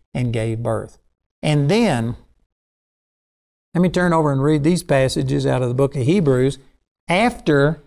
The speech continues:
Isaac, their son that was miraculously conceived, he was, uh, we don't know exactly how old he is, but I've read a lot of commentaries. Most people believe he was around seventeen to twenty years old.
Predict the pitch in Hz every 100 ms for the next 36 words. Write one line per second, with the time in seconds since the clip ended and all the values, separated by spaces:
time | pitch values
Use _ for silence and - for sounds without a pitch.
0 | _ _ - 190 226 135 143 165 143 143
1 | - 175 185 180 156 123 131 131 147 180
2 | - 175 165 160 165 143 139 113 - 185
3 | 180 135 147 - _ _ _ - 190 196
4 | 185 156 135 107 139 123 123 151 190 190
5 | 175 160 131 156 165 156 147 156 151 156
6 | 151 135 135 165 131 123 120 127 156 139
7 | 135 147 131 147 156 147 156 147 127 147
8 | 175 - 156 139 131 135 143 143 151 143
9 | 123 131 120 - - 156 156 143 151 151
10 | 135 113 - 143 156 156 135 143 143 131
11 | 123 107 110